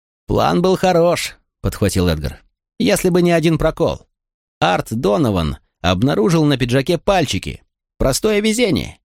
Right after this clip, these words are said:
Если бы не оно, мы бы ни на кого не вышли. Это их единственная ошибка». «Нет», возразил Босх. «Отпечатки пальцев подтолкнули расследование, но полицейское управление метро уже получило анонимную информацию,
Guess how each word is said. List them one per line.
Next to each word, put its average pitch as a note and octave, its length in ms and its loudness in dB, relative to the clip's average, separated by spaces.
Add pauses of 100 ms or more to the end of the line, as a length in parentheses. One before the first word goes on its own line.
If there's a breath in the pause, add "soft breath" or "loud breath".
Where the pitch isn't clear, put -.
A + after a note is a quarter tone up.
(260)
Если B2+ 360 0
бы B2 120 4
не A#2 100 2
оно, C3 440 0 (300)
мы G2+ 220 0
бы C#3 140 2
ни C#3+ 100 4
на C3+ 100 2
кого D#3+ 220 0
не C#3 140 2
вышли. C#3 420 -2 (260)
Это C#3+ 240 -4
их D3+ 200 0
единственная B2 840 0
ошибка». G2+ 520 -2 (920)
«Нет», E2+ 520 0 (340)
возразил D#2+ 460 0
Босх. - 340 -6 (800)
«Отпечатки F2+ 640 -2
пальцев C3 460 0
подтолкнули G2 560 0
расследование, D2 760 -4 (200)
но D#2 120 -2
полицейское A2 560 0
управление G2 540 2
метро A2 300 0
уже A2 200 2
получило G#2 540 0
анонимную G#2+ 600 4
информацию, G#2+ 760 -2